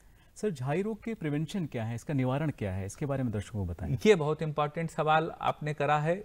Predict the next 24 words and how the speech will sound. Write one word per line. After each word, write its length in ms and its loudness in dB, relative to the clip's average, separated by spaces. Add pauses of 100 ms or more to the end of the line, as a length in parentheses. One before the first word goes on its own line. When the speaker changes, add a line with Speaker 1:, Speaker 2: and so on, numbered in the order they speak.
Speaker 2:
दर्शकों 480 0
को, 160 2
क्योंकि 560 0
कहा 280 4
यह 140 8
जाता 260 6
है, 120 0
"Prevention 440 2
is 140 2
always 360 6
better 240 6
than 300 4
cure।" 200 10 (280)
Speaker 1:
जी। 180 -8 (280)
Speaker 2:
आपको 540 6
हो 260 4
ही 200 8
ना 120 6
बीमारी, 460 6
यही 160 6
सबसे 320 0
अच्छा 260 2
इलाज 360 6
है। 120 -4